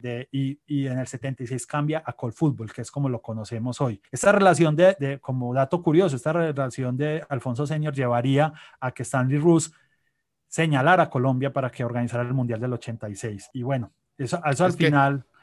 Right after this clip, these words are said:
Speaker 1: Fue, fue muy importante este relacionamiento de este personaje.
Speaker 2: Sí, porque, a ver, eh, yo creo que ahí tenemos que cortar algo, a-, a-, algo muy importante también en el origen de la,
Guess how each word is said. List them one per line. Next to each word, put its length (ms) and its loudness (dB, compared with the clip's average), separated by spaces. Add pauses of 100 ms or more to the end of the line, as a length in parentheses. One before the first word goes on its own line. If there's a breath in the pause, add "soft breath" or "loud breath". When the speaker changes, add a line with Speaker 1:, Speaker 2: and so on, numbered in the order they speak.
(140 soft breath)
Speaker 1:
Fue, 380 4
fue 180 4
muy 260 8
importante 720 4
este 240 2
relacionamiento 800 2
de 60 2
este 180 -4
personaje. 560 -4 (420)
Speaker 2:
Sí, 260 2
porque, 240 -4
a 100 -8
ver, 260 0
eh, 280 -8
yo 100 -6
creo 160 0
que 80 0
ahí 80 0
tenemos 260 0
que 120 -10
cortar 400 -4
algo, 440 -2
a-, 60 -12
a-, 200 -10
algo 260 -4
muy 320 4
importante 560 -2
también 300 -4
en 100 -2
el 40 -4
origen 400 -6
de 120 -4
la, 320 -8